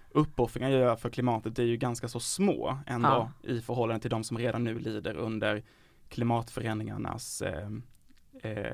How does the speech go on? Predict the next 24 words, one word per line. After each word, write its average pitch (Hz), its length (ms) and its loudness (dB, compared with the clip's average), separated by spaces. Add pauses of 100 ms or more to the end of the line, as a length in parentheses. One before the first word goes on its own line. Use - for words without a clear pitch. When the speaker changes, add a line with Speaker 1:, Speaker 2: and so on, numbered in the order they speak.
Speaker 1:
eftergifter - 520 -4
eller 101 100 -2
effekter. 110 500 -4 (160)
Speaker 2:
Ja. 151 280 8 (200)
Speaker 1:
Det - 140 4
är 156 40 10
ändå 156 120 10
viktigt 156 200 4
att 139 100 0
poängtera, 147 480 6
tänker - 280 -2
jag, 98 180 4
att - 120 2
jag 127 220 8
är 123 60 2
fullt - 260 0
medveten 151 460 4
om 131 120 4
att 117 80 0
min 120 200 0
bortskämdhet, 143 840 -2
så 113 100 -2
att - 80 -6
säga, 117 260 2